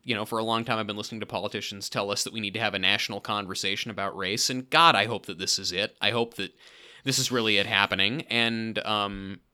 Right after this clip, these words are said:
frankly, you know, I, um, I, yeah, I'm just,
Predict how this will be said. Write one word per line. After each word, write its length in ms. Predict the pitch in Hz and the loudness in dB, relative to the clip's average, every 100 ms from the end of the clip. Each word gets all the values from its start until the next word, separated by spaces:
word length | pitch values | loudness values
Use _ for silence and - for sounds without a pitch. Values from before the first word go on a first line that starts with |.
| - | -16
frankly, 560 | - 117 113 117 120 | -2 0 0 2 2
you 80 | 113 | 4
know, 160 | 98 98 | 2 2
I, 400 | 95 95 98 101 | 2 0 -2 -2
um, 500 | 98 98 98 98 98 _ _ _ _ _ _ - | 0 0 -4 -8 -12 _ _ _ _ _ _ -8
I, 160 | 101 107 113 | -6 -2 4
yeah, 240 | 143 139 90 | 6 6 4
I'm 180 | 113 | 2
just, 320 | 117 120 - | 2 0 0